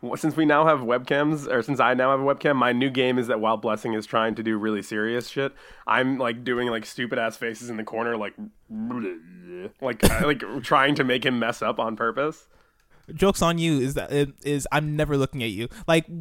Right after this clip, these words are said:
Speaker 2: when,
Speaker 1: Fuck.
Speaker 2: whenever we do a podcast, my, uh, my dock is always open, and so, like,
Speaker 1: Ah.
Speaker 2: I,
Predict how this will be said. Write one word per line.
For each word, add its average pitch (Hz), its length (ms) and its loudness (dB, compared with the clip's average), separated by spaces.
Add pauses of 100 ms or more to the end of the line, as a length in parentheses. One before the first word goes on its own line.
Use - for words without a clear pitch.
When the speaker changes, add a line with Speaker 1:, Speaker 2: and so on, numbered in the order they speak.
(140)
Speaker 2:
when, 180 280 4
Speaker 1:
Fuck. 147 60 -10
Speaker 2:
whenever 190 300 4
we 233 80 4
do 196 140 2
a - 40 2
podcast, 170 640 2 (340)
my, 151 300 2
uh, 120 380 2
my 151 160 0
dock 139 360 2
is 123 80 -8
always 123 280 0
open, 120 400 -2 (100)
and 147 140 -2
so, 156 160 4
like, 131 240 4
Speaker 1:
Ah. 120 640 -4
Speaker 2:
I, 170 160 2